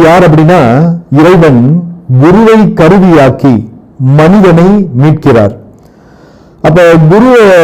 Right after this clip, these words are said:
கருவியாக்கி என்ன பண்றாங்கன்னா, அவங்க ரொம்ப சிரமப்பட்டு தவம் எடுக்கிறாங்க. அந்த தவத்தை மேற்கொண்டு அவங்களோட இருந்து தொண்டு செய்யக்கூடிய, அவங்க கொள்கைகளை கடைபிடிச்சு இந்த சன்மார்க்க நெறிமுறைகளை வளர்க்கக்கூடிய அன்பர்களை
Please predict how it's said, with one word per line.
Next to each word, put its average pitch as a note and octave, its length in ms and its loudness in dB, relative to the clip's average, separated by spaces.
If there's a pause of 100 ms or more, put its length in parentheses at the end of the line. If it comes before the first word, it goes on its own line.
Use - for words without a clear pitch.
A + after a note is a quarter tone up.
கருவியாக்கி F3+ 640 0
என்ன E3+ 180 2
பண்றாங்கன்னா, E3 600 0
அவங்க C3+ 260 0
ரொம்ப F#3+ 580 2
சிரமப்பட்டு F3 760 -2
தவம் C#3+ 420 0
எடுக்கிறாங்க. C3 360 0
அந்த G#2 180 -4
தவத்தை F#3 500 -2
மேற்கொண்டு C#3+ 880 0 (300)
அவங்களோட D#3+ 840 0 (160)
இருந்து E3+ 760 0
தொண்டு D#3 280 0
செய்யக்கூடிய, C3+ 840 0 (340)
அவங்க C3 280 0
கொள்கைகளை D#3+ 480 0
கடைபிடிச்சு C3+ 580 -2
இந்த C#3 240 0
சன்மார்க்க D3+ 540 0
நெறிமுறைகளை C3 520 0
வளர்க்கக்கூடிய B2+ 760 0
அன்பர்களை C#3+ 580 0